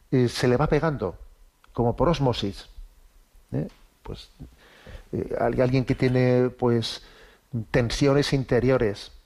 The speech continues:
eh, rencores, bueno,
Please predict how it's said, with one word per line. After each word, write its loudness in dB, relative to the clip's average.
eh, 4
rencores, 0
bueno, 0